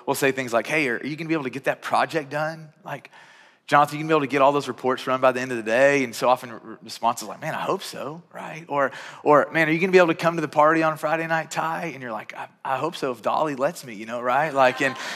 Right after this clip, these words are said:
and, and, and we have these, th-, this way of talking where, where hope is, is marked with uncertainty, right? It's,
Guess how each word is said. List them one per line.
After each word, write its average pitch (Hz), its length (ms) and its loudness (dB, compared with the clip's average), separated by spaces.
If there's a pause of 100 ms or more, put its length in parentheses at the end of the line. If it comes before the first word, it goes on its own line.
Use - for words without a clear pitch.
(120)
and, 151 200 4
and, 156 160 6
and 165 200 4
we 175 100 6
have 190 200 8
these, 190 220 0 (160)
th-, 170 140 6
this 175 220 2
way 156 300 6
of 160 140 4
talking 165 600 4
where, 139 360 4 (140)
where 143 220 6
hope 160 460 8
is, 143 220 -2 (180)
is 156 320 2
marked 160 320 6
with 165 120 2
uncertainty, 160 840 0 (960)
right? 165 360 8
It's, - 260 2